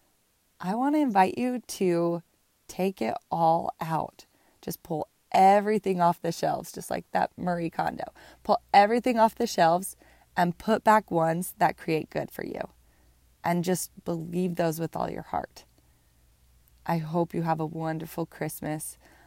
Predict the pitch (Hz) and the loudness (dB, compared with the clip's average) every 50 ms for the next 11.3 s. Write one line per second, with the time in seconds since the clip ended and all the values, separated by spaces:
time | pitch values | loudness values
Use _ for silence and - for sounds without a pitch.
0 | _ _ - - 170 165 170 170 175 170 175 175 - _ - _ _ _ _ - | _ _ -2 -2 0 0 0 0 0 0 0 0 -2 _ -20 _ _ _ _ -2
1 | 196 190 170 165 165 - - _ _ - - _ _ _ _ _ _ - 196 185 | 2 4 4 6 4 2 -2 _ _ -20 -20 _ _ _ _ _ _ -6 -4 -4
2 | 170 - 175 175 170 175 - - 170 170 160 - 170 165 165 165 165 165 - 165 | 0 2 2 2 2 2 -2 -4 -4 -4 -4 -4 -4 -4 -4 -6 -8 -4 -2 -2
3 | 165 - 170 170 170 165 160 160 156 160 156 160 160 156 156 160 165 _ _ _ | -2 -2 -4 -2 -2 -2 -2 -2 -4 -4 -4 -4 -4 -4 -4 -4 -8 _ _ _
4 | - _ _ _ - 175 180 190 190 180 185 185 180 185 180 - - - 180 175 | -20 _ _ _ -4 -4 -4 -2 -2 0 2 2 2 2 0 -2 -4 -4 -4 -4
5 | 175 170 - - - - 165 156 156 156 156 - 160 165 170 - - - - - | -4 -6 -8 -12 -8 -4 -2 0 0 0 -2 -4 -6 -6 -8 -8 -8 -8 -8 -6
6 | - 160 165 - - - 170 170 175 165 165 160 165 - - - - 175 170 165 | -6 -6 -8 -6 -8 -8 -8 -6 -6 -6 -6 -8 -8 -10 -12 -10 -6 -4 -4 -4
7 | 170 170 165 - - - - - - - - _ _ - - - - _ _ - | -4 -6 -6 -8 -8 -8 -6 -6 -6 -8 -10 _ _ -20 -20 -20 -20 _ _ -8
8 | 190 185 185 - - - - 196 185 190 196 202 208 202 - - - 208 208 208 | -6 -6 -6 -6 -8 -4 0 2 4 4 4 4 4 2 0 -2 -2 -2 0 0
9 | 214 208 - - - - 185 170 - 202 214 233 233 196 208 185 180 190 190 185 | 0 0 -2 -8 -12 -12 -12 -4 0 2 2 2 4 6 6 6 6 6 -2 -4
10 | - - 220 226 220 190 202 170 180 196 208 220 220 233 - - - 208 208 196 | -4 -4 -2 -2 -2 4 6 6 6 6 4 -2 -4 -4 -6 -4 -2 0 0 2
11 | 196 190 - - 185 | 0 -2 -2 -2 -10